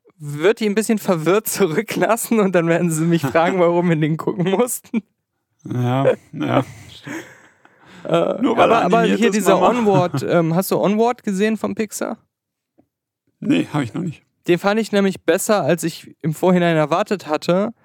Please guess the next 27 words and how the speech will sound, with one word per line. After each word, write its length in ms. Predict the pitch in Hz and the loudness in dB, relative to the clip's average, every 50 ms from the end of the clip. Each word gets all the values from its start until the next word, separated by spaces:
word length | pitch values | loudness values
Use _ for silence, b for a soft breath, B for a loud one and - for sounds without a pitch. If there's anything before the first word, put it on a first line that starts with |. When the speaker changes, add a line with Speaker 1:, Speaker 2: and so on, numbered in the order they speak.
| _ _ _ _ _ _ _ _ _ _ | _ _ _ _ _ _ _ _ _ _
Speaker 1:
Der 120 | - 175 165 | 0 0 0
geht 260 | 151 226 269 - - | 0 -2 -4 -4 -4
schon 240 | - 240 254 269 247 | -2 -2 -2 0 0
auch 220 | - - 226 - | 0 0 0 0
in 160 | 226 208 196 | 0 0 0
die 100 | 196 196 | 2 2
Richtung 400 | 185 165 220 208 - - 202 185 | 2 0 -2 -2 0 0 0 2
hier 220 | 175 160 160 160 156 | 2 2 2 2 0
von, 360 | - - 156 151 151 147 151 | 0 -2 -2 -2 0 -2 -4
von 200 | - - 156 151 | -4 -4 -2 -2
Raya, 480 | 151 151 151 160 170 170 165 160 156 143 | 0 2 2 2 2 2 2 2 0 0
also 300 | - 143 143 139 143 147 | 0 -2 -2 -2 -2 -4
ein 100 | 147 147 | -2 -2
bisschen 420 | 156 160 - - 156 147 147 139 - _ _ _ _ _ _ _ _ _ | -4 -4 -2 0 0 0 0 -4 -6 _ _ _ _ _ _ _ _ _
vom, 400 | _ - 156 151 151 143 - - | _ -2 -2 -2 -2 -4 -6 -10
von 180 | - - - 160 | -6 -4 0 0
der 80 | 156 147 | 0 0
Buntigkeit 760 | 139 170 208 220 208 214 175 - - - 170 165 170 165 | 2 0 0 0 0 -4 -8 -6 -2 0 0 0 0 -2
und 220 | - 120 160 160 - | -2 -4 -4 -4 -6
von 320 | - - 156 160 160 156 | -4 -2 0 0 0 0
der, 420 | 156 156 151 147 147 147 143 139 - - - | 0 2 2 2 2 2 0 -2 -4 -8 -6
äh, 220 | - 151 151 147 143 | -2 0 0 0 0
Leichtigkeit 920 | 143 143 156 190 220 190 - - - - - - - 175 165 175 170 - | 0 0 0 0 0 -4 -6 -8 -10 -10 -10 -4 -2 0 0 0 -2 -4
in 220 | - - 165 165 156 | -4 -2 -2 0 0
den 420 | 156 156 156 151 151 151 151 147 | 0 0 0 -2 -2 -4 -4 -6
spaßigen 500 | - - - 160 202 196 - 175 156 156 | -4 -2 0 0 0 0 -2 -2 -2 0
Momenten. 640 | 151 151 151 151 156 165 165 - - 160 160 156 | 0 0 2 2 0 0 -2 -4 -4 -4 -4 -4